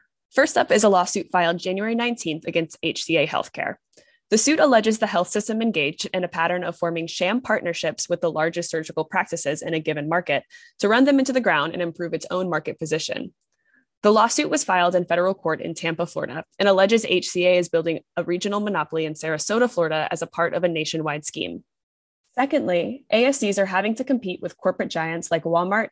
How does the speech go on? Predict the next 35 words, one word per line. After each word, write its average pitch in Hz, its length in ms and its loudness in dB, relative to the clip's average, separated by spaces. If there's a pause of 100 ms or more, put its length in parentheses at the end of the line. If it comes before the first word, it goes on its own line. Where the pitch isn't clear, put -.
Target, 175 500 -2
Amazon, 170 480 -2
and 175 160 -4
other 202 240 0
retailers 156 600 -2
who 175 80 -2
are 175 100 4
vying 175 340 0
for 220 120 -4
the 226 100 -2
same 175 300 -4
personnel 156 520 -6 (280)
and 196 120 4
willing 190 220 2
to - 100 -2
pay 156 220 -2
high 151 200 -2
wages. - 580 -8 (400)
A 226 140 4
S 285 100 2
C 320 100 6
administrators 202 540 4
across - 380 -2
the 226 100 0
U 226 160 2
S 156 200 -2
cited 175 300 -4
staffing 165 460 -4
as 160 100 -8
their 156 100 -4
top - 280 -2
concern 170 340 -2
in 160 80 -4
twenty 151 220 -6
twenty-two, 151 520 -4